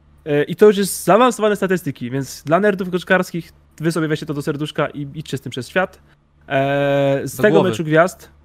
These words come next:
Speaker 1: dwóch lub trzech zawodników odstawało, jeśli chodzi o zaawansowane statystyki. W sensie byli ludzie, którzy byli w czołkach wszystkich statystyk i tacy, którzy tam byli, bo mieli wysokie statystyki ogólne, ale zaawansowane, słabe.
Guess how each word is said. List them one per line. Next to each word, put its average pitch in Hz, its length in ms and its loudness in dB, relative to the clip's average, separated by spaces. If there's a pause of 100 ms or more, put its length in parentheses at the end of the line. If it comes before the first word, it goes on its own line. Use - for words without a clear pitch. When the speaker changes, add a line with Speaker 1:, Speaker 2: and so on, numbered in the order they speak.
(120)
Speaker 1:
dwóch 151 320 -4
lub 185 160 -2
trzech 180 320 -2
zawodników 160 440 -4
odstawało, 139 580 0
jeśli 131 200 -4
chodzi 127 100 -6
o - 20 -10
zaawansowane 131 380 -6
statystyki. - 380 -20
W - 20 -18
sensie 156 200 -6
byli 165 180 -2
ludzie, 151 260 -2
którzy 139 220 -8
byli 139 140 -4
w - 60 -12
czołkach 131 320 -4
wszystkich 190 260 -6
statystyk - 460 -8 (260)
i 156 60 -6
tacy, 202 260 -2
którzy 151 220 -6
tam 143 220 -4
byli, 165 220 0
bo 135 100 -2
mieli 135 160 -2
wysokie 139 280 -8
statystyki 139 560 -10 (100)
ogólne, 151 520 -2
ale 135 160 -4
zaawansowane, 156 560 0
słabe. 127 380 -2